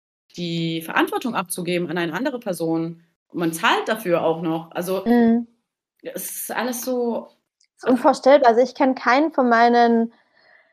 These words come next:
Speaker 2: äh, sag jetzt, nenn's jetzt mal nicht bio-deutschen Freundinnen,
Speaker 1: Ja.
Speaker 2: wo die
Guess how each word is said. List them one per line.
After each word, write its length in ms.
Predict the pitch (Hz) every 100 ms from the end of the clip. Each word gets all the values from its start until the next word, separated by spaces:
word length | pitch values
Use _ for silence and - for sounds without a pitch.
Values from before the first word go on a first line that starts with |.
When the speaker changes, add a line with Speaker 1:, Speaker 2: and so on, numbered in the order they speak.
| _ _ _ _
Speaker 2:
äh, 340 | 254 233 240 220 233
sag 140 | 240
jetzt, 180 | 262 269
nenn's 260 | 254 262
jetzt 160 | 262 254
mal 340 | 254 240 240
nicht 320 | 247 285 - -
bio-deutschen 760 | 269 285 247 240 262 - 254
Freundinnen, 400 | 247 240 247 -
Speaker 1:
Ja. 280 | 254 269 262
Speaker 2:
wo 120 | 247
die 580 | 240 233 226 226 214 214